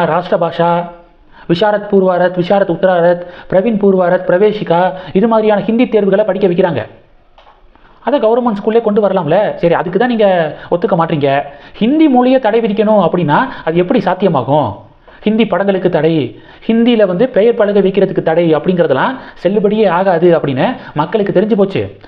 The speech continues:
அதனால தான் மக்கள்கிட்ட இருந்து எதிர்ப்பு அலை வீசினதுனால தான் இதை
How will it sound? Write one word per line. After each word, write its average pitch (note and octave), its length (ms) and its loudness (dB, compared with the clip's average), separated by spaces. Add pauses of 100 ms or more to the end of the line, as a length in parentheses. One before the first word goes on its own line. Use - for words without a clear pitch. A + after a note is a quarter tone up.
அதனால F3+ 440 0
தான் F#3+ 260 0
மக்கள்கிட்ட G3+ 340 -2
இருந்து G3 340 2
எதிர்ப்பு A#3 360 0
அலை F#3 240 -2
வீசினதுனால F#3 520 0
தான் F#3+ 220 -2 (200)
இதை E3 200 2